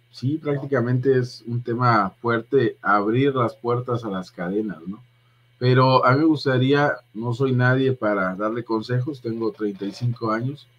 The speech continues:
creo que usted es una persona con mucha experiencia, pero creo que, que cuando sus hijos abran los ojos va a ser algo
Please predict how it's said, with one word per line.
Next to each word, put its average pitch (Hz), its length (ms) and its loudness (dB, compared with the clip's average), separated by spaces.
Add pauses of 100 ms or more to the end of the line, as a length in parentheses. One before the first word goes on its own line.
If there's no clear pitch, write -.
creo 107 160 -8
que 110 100 -14
usted 110 220 -10
es 113 100 -12
una 113 120 -12
persona 104 540 -12
con 98 160 -18
mucha 117 200 -16
experiencia, 123 540 -2 (680)
pero 123 240 4
creo 147 300 6
que, 143 460 8 (600)
que 117 80 -8
cuando 120 280 2
sus 117 200 -4
hijos 143 300 4
abran 139 240 6
los 120 160 2
ojos 127 320 2
va 123 80 4
a 123 40 2
ser 123 280 2
algo 117 540 2